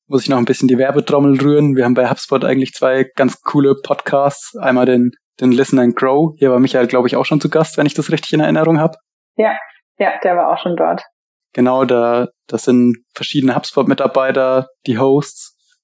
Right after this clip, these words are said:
Speaker 1: Und dann haben wir noch den, den HubSpot Hangout, ist auch ziemlich cool. Da geht's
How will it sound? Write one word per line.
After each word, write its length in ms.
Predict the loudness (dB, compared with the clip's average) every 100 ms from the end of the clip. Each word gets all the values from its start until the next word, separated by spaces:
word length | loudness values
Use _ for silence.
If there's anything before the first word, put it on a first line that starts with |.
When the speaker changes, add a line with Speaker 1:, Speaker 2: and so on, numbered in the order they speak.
| _
Speaker 1:
Und 440 | -2 0 2 2
dann 100 | 2
haben 120 | 0 0
wir 60 |
noch 160 | 0 -2
den, 460 | 0 2 2 0 _ _
den 140 | -6 -4
HubSpot 340 | -4 -6 -4
Hangout, 440 | -2 0 0 -2 -2
ist 140 | -4
auch 160 | -2 -2
ziemlich 340 | 0 -2 -2 -4
cool. 160 | 0 2
Da 120 | 2
geht's 480 | 2 0 -6 -20